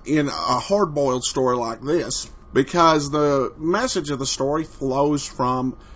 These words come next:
uh, the events of it. The mo-, more, the one challenge you get kind of with the less, uh, intellectual,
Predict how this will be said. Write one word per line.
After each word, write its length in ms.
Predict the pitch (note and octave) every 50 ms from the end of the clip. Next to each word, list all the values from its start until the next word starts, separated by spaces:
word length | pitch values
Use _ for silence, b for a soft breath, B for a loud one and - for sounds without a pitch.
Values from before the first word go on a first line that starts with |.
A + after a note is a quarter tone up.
| B B B B
uh, 160 | - A2 A#2+
the 180 | A2+ A#2 C3+ C3+
events 400 | B2+ B2 C#3 D3+ E3 E3 D#3+ -
of 140 | A#2 - -
it. 100 | - - - B B B B B B B -
The 100 | - C#3+
mo-, 220 | D3 D3+ D#3+ E3+ E3
more, 380 | F3+ F#3 G3 G#3+ G3+ F3+ D#3
the 420 | B2+ A2+ A#2+ A#2+ C3 C3 B2+ B2+ B2
one 200 | C#3+ F3+ G3 F#3+
challenge 440 | F3 - - F3+ F3 F3 E3 D#3 D3
you 60 | D3+
get 340 | C#3 C#3 D#3+ G3 G3+ - -
kind 360 | - - - F#3 F3 F#3 F3
of 120 | E3+ D3 C#3+
with 280 | C#3+ C3+ C3+ - -
the 140 | C3 C3 C3+
less, 640 | B2 C3 D3 D#3 E3 E3 D#3 D3 C3+ - - - - B B B B B B B
uh, 240 | - A2 G#2 E2 A#1+ -
intellectual, 1120 | - D3+ D#3+ D#3 C3 C3 A#2 B2 E3 A3+ B3+ - - - - E3 C#3 B2 A#2 A2 F#2+ F2+